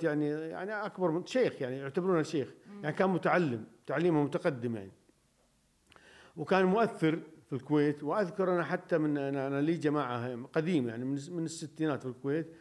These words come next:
Speaker 1: يقولون كان يأتينا هذا الشيخ علي، ع-، عرفه بعد ما قتل، كان يأتينا ويأتي في المساجد وينصح ال-، ين-، هم بدو جماعتنا،
Speaker 2: مم.
Speaker 1: كان ينصحهم وكان،
Speaker 2: مم.
Speaker 1: فكان هو مؤثر.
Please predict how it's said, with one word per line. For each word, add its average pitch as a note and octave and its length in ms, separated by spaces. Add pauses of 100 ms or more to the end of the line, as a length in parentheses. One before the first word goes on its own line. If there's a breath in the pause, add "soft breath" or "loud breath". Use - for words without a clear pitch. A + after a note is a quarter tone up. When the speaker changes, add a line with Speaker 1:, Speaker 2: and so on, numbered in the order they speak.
(300 loud breath)
Speaker 1:
يقولون E3+ 280
كان F#3+ 280
يأتينا D#3+ 580
هذا B2 160
الشيخ C#3 380
علي، A#2+ 380
ع-، C#3 480
عرفه G#3 380
بعد G#3+ 260
ما E3+ 100
قتل، C3+ 360 (420 soft breath)
كان E3+ 180
يأتينا E3+ 500
ويأتي D#3+ 340
في C3 60
المساجد C#3+ 500
وينصح D3 500
ال-، A#2 400 (340 loud breath)
ين-، F3 160
هم G3+ 440
بدو C3+ 520
جماعتنا، C3 480
Speaker 2:
مم. - 60
Speaker 1:
كان E3+ 140
ينصحهم D3 540
وكان، B2 280 (340 soft breath)
Speaker 2:
مم. A3 80
Speaker 1:
فكان G#3+ 280
هو G3 180
مؤثر. D#3 500